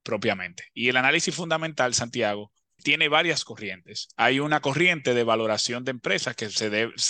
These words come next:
que básicamente es de flujo descontados, diferentes tipos de flujo descontado para calcular el valor de una empresa,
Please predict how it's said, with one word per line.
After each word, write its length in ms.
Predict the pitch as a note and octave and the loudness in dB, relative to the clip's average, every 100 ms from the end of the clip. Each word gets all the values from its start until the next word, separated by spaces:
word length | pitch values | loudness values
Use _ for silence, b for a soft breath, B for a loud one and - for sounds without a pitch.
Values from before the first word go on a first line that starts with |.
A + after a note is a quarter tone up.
| - | -2
que 120 | A2+ | -4
básicamente 640 | A2 A2 B2+ B2 B2 B2 B2 | 0 0 0 -2 -2 -2 -2
es 60 | |
de 80 | A#2+ | -2
flujo 360 | A2 B2+ B2 B2 | -4 -6 -2 0
descontados, 880 | A2+ - A2 - F#3 D3 E3 - - _ _ - | 0 -2 -4 0 2 0 -4 -10 -16 _ _ -6
diferentes 440 | B2 A#2 B2 B2+ | -4 0 0 2
tipos 260 | C3 A#2 A#2 | 0 0 -2
de 80 | |
flujo 460 | G#2+ D3+ E3+ B2+ B2 _ | -2 -2 -2 -4 -10 _
descontado 840 | - A#2 - A#2 A2 D#3+ C3+ C#3+ - _ | -2 -2 0 -6 2 4 4 2 -6 _
para 200 | A#2+ A#2 | 2 2
calcular 420 | A#2 G#2+ A#2 A#2 | 0 -4 0 0
el 80 | B2+ | 2
valor 340 | B2 A#2 A#2+ | 2 2 0
de 80 | A#2+ | -2
una 100 | B2+ | -8
empresa, 500 | B2+ F#3 G3+ - D3+ | -6 -2 0 0 -6